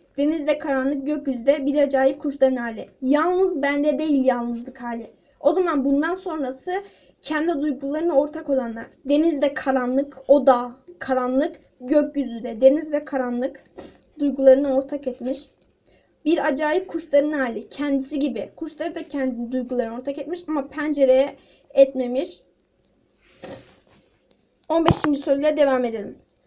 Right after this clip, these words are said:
Noktalama işaretleriyle alakalı bir soru. Yerlerine koyacağız noktalama işaretlerini.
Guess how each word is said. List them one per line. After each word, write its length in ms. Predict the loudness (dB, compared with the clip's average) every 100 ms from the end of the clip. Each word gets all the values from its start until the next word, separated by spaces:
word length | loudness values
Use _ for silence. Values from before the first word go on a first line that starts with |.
| _ _
Noktalama 480 | -2 0 0 0 0
işaretleriyle 760 | -2 -2 -2 -2 -4 -4 -2 -2
alakalı 480 | -2 -4 -6 -10
bir 80 | -10
soru. 460 | -10 -4 -2 -4 -10 -20 _ _ _ _ _
Yerlerine 600 | -6 -2 -2 -2 -4 -6
koyacağız 380 | -6 -6 -4 -4
noktalama 480 | -4 -4 -4 -6 -8
işaretlerini. 580 | -10 -10 -10 -12 -14